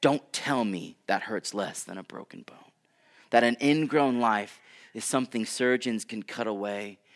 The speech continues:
and that there's no way for it to metastasize, because it does. Do you feel the hurt and the pain there? That's what the psalmist is feeling.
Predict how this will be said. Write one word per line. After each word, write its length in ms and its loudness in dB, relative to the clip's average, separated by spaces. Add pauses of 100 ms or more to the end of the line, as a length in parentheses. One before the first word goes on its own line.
(120)
and 100 -4
that 100 -2
there's 220 -2
no 220 2
way 240 2
for 280 -4
it 100 -10
to 80 -12
metastasize, 1160 -6 (720)
because 300 -14
it 140 -14
does. 460 -16 (1600)
Do 80 -14
you 40 -12
feel 220 -6
the 80 -6
hurt 380 -8 (480)
and 100 -14
the 40 -12
pain 380 -14
there? 240 -18 (1080)
That's 220 -12
what 80 -14
the 80 -14
psalmist 480 -12
is 120 -16
feeling. 300 -20